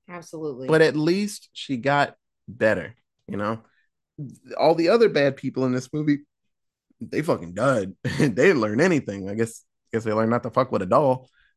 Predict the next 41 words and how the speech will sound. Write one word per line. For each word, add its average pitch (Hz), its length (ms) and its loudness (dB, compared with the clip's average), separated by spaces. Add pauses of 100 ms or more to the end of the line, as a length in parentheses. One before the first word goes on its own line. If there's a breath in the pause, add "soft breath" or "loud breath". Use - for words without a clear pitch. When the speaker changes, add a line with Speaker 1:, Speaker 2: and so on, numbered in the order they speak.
(120)
Speaker 2:
but 101 220 -2 (200)
they 120 280 2
didn't 175 180 2
learn 180 180 6
that 175 160 2
lesson 180 260 2
that 180 180 -2
long 165 340 0
because 127 440 -4 (260)
they 101 120 -8
got 143 140 2
murderlated. 104 520 0 (580)
But 101 260 -6 (300)
yeah, 147 280 2
at 151 180 -8
least 185 240 -2
she 180 120 -8
gets 151 200 -2
better. 98 400 0
But, 98 260 -4 (380)
eh, - 260 -12
just 190 240 -6
the 180 80 -8
fact 190 280 0
that 165 100 -8
she 190 200 -6
didn't 175 160 -4
have 170 280 -2
any 165 240 -2
restrictions 123 800 -4
to 120 160 -6
the 107 440 -4
A 113 200 2
I 101 380 -2 (480)
or 110 60 -4
the 113 60 -2
software, 110 680 0 (380)
and 127 200 2
it 131 120 2
could 120 100 -6
just 131 360 -4